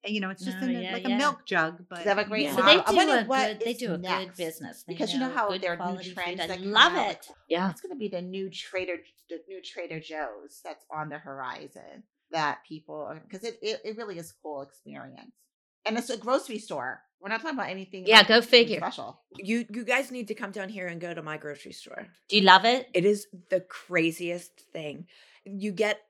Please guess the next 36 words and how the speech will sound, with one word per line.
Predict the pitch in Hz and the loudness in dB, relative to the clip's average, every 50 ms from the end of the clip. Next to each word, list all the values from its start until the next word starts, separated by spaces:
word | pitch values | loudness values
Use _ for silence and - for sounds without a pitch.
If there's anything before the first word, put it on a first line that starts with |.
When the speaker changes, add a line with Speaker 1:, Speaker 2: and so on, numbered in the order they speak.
| _ _ - | _ _ -6
Speaker 4:
your | 220 214 208 | -4 -4 2
grocery | 208 196 190 190 - 170 | 2 2 2 2 -2 -8
cart. | - 175 160 156 156 - - _ _ - | -8 -6 -6 -6 -6 -10 -14 _ _ -18
They | 156 - 180 175 | -6 -4 -4 -4
have | 180 180 185 165 | -2 -6 -8 -8
a | 175 170 | -10 -12
spot | - - - 175 170 170 170 - - - | -10 -6 -2 2 2 2 2 0 -6 -10
for, | 190 175 | -10 -8
like, | 160 160 156 - - | -6 -6 -8 -8 -10
to | 175 151 | -14 -16
hold | 143 160 170 160 160 | -10 -10 -10 -8 -8
your | 175 170 | -8 -8
wine | 156 147 143 143 147 147 156 151 | -8 -8 -8 -8 -8 -10 -12 -10
glass. | 151 156 151 151 160 165 196 - - - _ _ _ _ _ _ _ _ | -10 -8 -8 -6 -8 -8 -10 -12 -16 -20 _ _ _ _ _ _ _ _
They | - 160 | -4 -4
have | 160 165 156 156 | -4 -4 -4 -2
a | - - | 0 4
Speaker 3:
Oh. | - 285 | 6 6
Speaker 4:
spot | - 175 180 175 - | 6 6 2 0 0
for, | 208 202 | -4 -4
like, | 180 175 170 - | -4 -4 -4 -4
your | 175 | -6
beer. | 165 175 185 180 - - - _ _ - | -4 -2 -4 -4 -6 -12 -20 _ _ 0
And | 196 208 | 0 2
you | 226 226 | 2 2
walk | 214 202 214 214 233 254 - | 0 0 2 2 2 2 2
around | 269 254 240 220 214 202 202 208 196 | 0 0 2 2 2 2 0 -2 -6
the | 202 185 | -8 -6
grocery | 196 196 202 202 208 202 | -6 -6 -6 -8 -10 -12
store | 185 - - 156 151 143 147 151 143 - - _ | -12 -10 -8 -6 -4 -4 -4 -6 -8 -10 -12 _
and | 160 165 156 | -8 -8 -6
drink, | 156 175 175 180 196 185 - _ _ - _ _ _ _ 175 | -6 -6 -6 -6 -8 -10 -14 _ _ -20 _ _ _ _ -2
and | 180 175 170 - - _ | -2 0 -2 -6 -10 _
they | - 170 180 170 | -2 0 0 0
have | 190 180 170 156 165 - | 0 -4 -6 -6 -8 0
bands | 175 185 165 160 160 165 170 185 214 220 226 - - | 2 4 4 4 4 0 -2 -4 -6 -8 -10 -12 -18